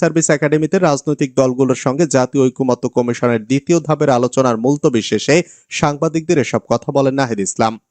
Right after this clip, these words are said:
তিনি বলেন, রাষ্ট্রপতি নির্বাচনের বিষয়টি আজকের আলোচনায় সমাপ্ত করা যায়নি। রাষ্ট্রপতির ক্ষমতা বৃদ্ধি করা হবে কিনা,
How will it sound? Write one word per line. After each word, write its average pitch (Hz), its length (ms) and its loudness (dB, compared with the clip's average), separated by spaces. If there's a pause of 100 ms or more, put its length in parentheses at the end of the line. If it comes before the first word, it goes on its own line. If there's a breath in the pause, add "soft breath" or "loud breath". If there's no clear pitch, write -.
(340)
তিনি 175 160 4
বলেন, 190 260 0
রাষ্ট্রপতি 185 560 0
নির্বাচনের 160 600 0
বিষয়টি 165 420 0
আজকের 143 320 0
আলোচনায় 139 540 0
সমাপ্ত 123 360 -2
করা 117 220 2
যায়নি। 123 300 0
রাষ্ট্রপতির 127 600 -2
ক্ষমতা 156 440 -2
বৃদ্ধি 135 400 -2
করা 131 220 2
হবে 123 280 0
কিনা, 113 280 0